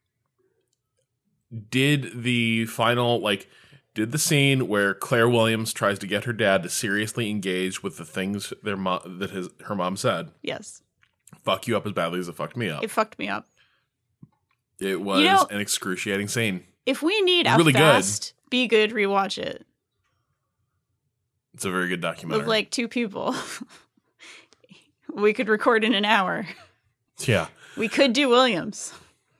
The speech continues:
Speaker 1: Oh, these waveforms are so petite.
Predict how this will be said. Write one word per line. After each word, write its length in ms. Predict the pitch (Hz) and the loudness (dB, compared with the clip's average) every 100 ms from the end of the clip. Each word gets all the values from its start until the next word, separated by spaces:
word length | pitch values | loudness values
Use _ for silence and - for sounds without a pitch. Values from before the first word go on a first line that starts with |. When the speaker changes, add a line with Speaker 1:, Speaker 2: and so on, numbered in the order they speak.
| _ _ _ _ - | _ _ _ _ 2
Speaker 1:
Oh, 180 | 117 | 4
these 180 | 110 95 | 4 2
waveforms 460 | 107 107 110 107 87 | 2 2 2 -2 -2
are 40 | |
so 240 | 87 - 117 | 0 2 2
petite. 600 | 107 - 110 95 - | -2 -2 -2 -2 -6